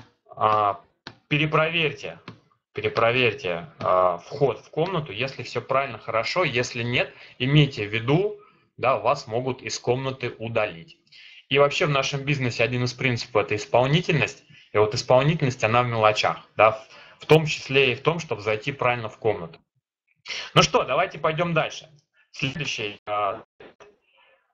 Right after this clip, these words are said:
а, вообще для чего в этой, в, для чего вы в бизнес-системе? То есть какова ваша цель?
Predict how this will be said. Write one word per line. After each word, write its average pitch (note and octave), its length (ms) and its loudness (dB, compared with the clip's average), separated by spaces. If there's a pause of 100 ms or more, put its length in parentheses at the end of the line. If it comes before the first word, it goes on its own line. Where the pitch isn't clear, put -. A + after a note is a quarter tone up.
(140)
а, A2+ 480 -2
вообще A#2+ 300 0
для F3+ 120 -8
чего E3 260 -4
в C#3+ 80 -4
этой, C#3+ 280 -6
в, A#2+ 360 -10
для B2+ 180 -10
чего E3+ 240 -2
вы C3+ 100 -4
в A2+ 80 -10
бизнес-системе? B2 840 -8
То - 60 -12
есть - 120 -10
какова C3+ 400 0
ваша B2+ 260 -2
цель? D3+ 380 -2